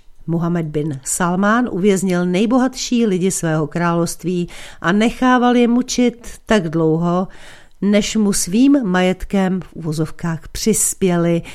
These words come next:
na jeho ekonomické, v uvozovkách, reformy, nebo spíš hrady z písku. Prý takto vybral na sedm set miliard dolarů. Ale to číslo je bez záruky, jen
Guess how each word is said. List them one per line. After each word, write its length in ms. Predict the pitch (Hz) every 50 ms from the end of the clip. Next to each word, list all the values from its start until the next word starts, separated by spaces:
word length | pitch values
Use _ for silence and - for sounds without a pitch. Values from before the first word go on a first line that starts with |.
| - - - - -
na 80 | 185
jeho 280 | 180 180 175 165 165 - - - -
ekonomické, 1000 | 196 208 - 262 262 254 254 247 247 240 - - - - 226 208 196 196 202 202 - - - _ _
v 80 | - -
uvozovkách, 680 | 170 160 170 180 170 165 160 - - 165 156 151 156 - - _ _ -
reformy, 600 | 170 180 190 - - 208 208 202 190 180 175 170 - - - - -
nebo 260 | 196 208 202 247 269
spíš 440 | - - - - 254 233 - - -
hrady 600 | 151 135 143 165 196 214 233 247 208 262 269 254
z 160 | 220 - - -
písku. 760 | _ 247 247 262 254 - - - - - 151 147 143 151 - - - - - - - - - - -
Prý 320 | - 247 277 277 285 285
takto 720 | 277 - 220 214 208 214 - - - 196 185 165 151 - - -
vybral 960 | 156 156 151 147 175 202 196 151 143 175 170 165 165 165 160 160 160 160 151 - - - - - - -
na 320 | 175 170 151 139 - 139 - - -
sedm 360 | - - - 262 247 269 285
set 240 | 262 - 285 277 277
miliard 480 | 220 185 175 170 180 170 170 175 170 151
dolarů. 800 | 147 156 143 160 165 165 160 165 165 160 160 160 156 170 170 165 _ _ - - - - - -
Ale 220 | - 180 196 196 190
to 180 | 196 - 208
číslo 460 | 214 214 - - 269 254 - - 214 185
je 140 | 180 175
bez 180 | 165 160 175 170
záruky, 920 | 156 165 165 165 208 220 220 220 214 196 165 - - 165 165 147 - - -
jen 500 | - 175 170 202 226 254 262 269 262